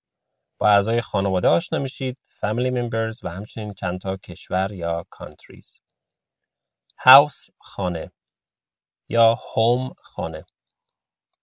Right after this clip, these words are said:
کار ماشین. برادر برادر. سیستر خواهر. فادر پدر. یا می‌تونیم بگیم دد. مادر یا مام یعنی مادر.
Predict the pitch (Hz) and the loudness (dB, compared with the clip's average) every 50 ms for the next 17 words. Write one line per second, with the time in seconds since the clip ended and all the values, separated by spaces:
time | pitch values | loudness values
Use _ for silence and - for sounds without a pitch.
0 | _ _ _ - - - 139 143 143 143 143 - - 98 92 - - 95 90 82 | _ _ _ 0 6 10 12 12 12 10 6 0 -4 -4 -4 -4 -6 -8 -8 -10
1 | 82 - _ _ _ _ _ _ _ _ _ _ _ _ _ _ _ _ 107 104 | -14 -18 _ _ _ _ _ _ _ _ _ _ _ _ _ _ _ _ -2 4
2 | 107 113 120 120 131 120 120 120 117 117 - _ _ - - 87 85 82 80 80 | 6 8 8 8 8 6 6 4 2 0 -6 _ _ -4 -2 -2 -2 -2 -2 -4
3 | 80 78 - _ _ _ _ _ _ _ _ _ _ _ - - - - 156 147 | -6 -6 -8 _ _ _ _ _ _ _ _ _ _ _ -20 -20 -10 -8 -8 -8
4 | - - - 123 113 110 110 110 - _ _ _ - 101 87 90 90 82 82 - | -8 -4 0 2 2 2 2 0 -4 _ _ _ -6 -6 -6 -4 -6 -8 -10 -12
5 | _ _ _ _ _ _ _ _ _ _ _ _ _ _ _ _ _ - 135 135 | _ _ _ _ _ _ _ _ _ _ _ _ _ _ _ _ _ 6 8 8
6 | 131 117 113 113 113 113 127 131 _ _ - - 92 85 82 78 78 _ _ _ | 8 8 4 2 2 0 -2 -6 _ _ -14 -12 -10 -8 -8 -10 -10 _ _ _
7 | _ _ _ _ _ _ _ _ 113 117 127 127 - 135 123 107 104 95 101 95 | _ _ _ _ _ _ _ _ 0 0 0 0 0 -2 -2 -2 -2 -2 -2 -2
8 | 90 82 87 85 78 78 - _ - - - _ _ _ _ _ _ _ _ _ | -2 0 0 0 0 -2 -4 _ -20 -20 -20 _ _ _ _ _ _ _ _ _
9 | _ _ _ _ - 98 104 120 135 139 147 143 143 143 - - 95 95 87 87 | _ _ _ _ -6 0 2 4 6 6 6 6 4 4 0 -2 -2 -2 -2 0
10 | 90 95 107 117 120 123 127 117 90 90 90 92 95 98 92 80 78 80 - 82 | 2 2 4 4 4 2 0 -4 -6 -8 -8 -8 -10 -10 -10 -12 -12 -12 -10 -12
11 | 82 | -12